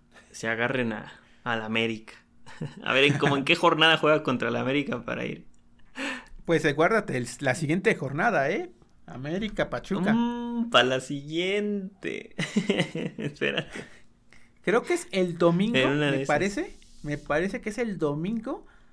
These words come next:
Speaker 2: a las, no, a, a las, a las cuatro, ¿eh? Domingo a las cuatro en el Azteca.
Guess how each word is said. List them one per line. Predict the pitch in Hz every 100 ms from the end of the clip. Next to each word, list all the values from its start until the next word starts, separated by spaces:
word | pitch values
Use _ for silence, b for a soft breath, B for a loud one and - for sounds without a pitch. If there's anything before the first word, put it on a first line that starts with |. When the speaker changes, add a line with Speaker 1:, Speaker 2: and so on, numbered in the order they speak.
| b _
Speaker 2:
a | - 139
las, | 139 135 131 127 127 139 - - -
no, | 180 196 220 196
a, | 180 180 -
a | 147
las, | 147 139 135 131 127 131 - - - - - - - - - -
a | - 151
las | 147 -
cuatro, | - 208 302 190
¿eh? | 226 339
Domingo | 160 160 226 254
a |
las | 185 -
cuatro | - 202 208
en | 156
el |
Azteca. | 117 - - 196 - 165